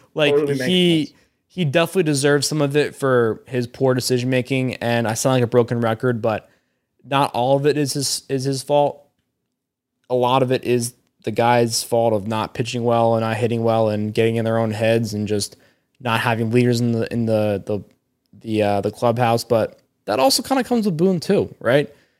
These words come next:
Speaker 1: Making poor decisions and, and bringing people in, bad pinch hit, D H roles. Maybe, you know, the manager has the power to even just nudge a guy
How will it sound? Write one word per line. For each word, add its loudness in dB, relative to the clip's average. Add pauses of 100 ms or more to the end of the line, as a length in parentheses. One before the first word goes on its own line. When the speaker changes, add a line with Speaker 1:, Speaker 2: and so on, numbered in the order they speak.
(240)
Speaker 1:
Making 0
poor 2
decisions 0
and, -2 (100)
and -4
bringing 0
people -2
in, 2 (140)
bad 0
pinch 0
hit, -2
D -4
H 0
roles. 0 (1120)
Maybe, 0
you -4
know, -2 (340)
the -2
manager 2
has 2
the -4
power 2
to -2
even -2
just -2
nudge 2
a 2
guy 0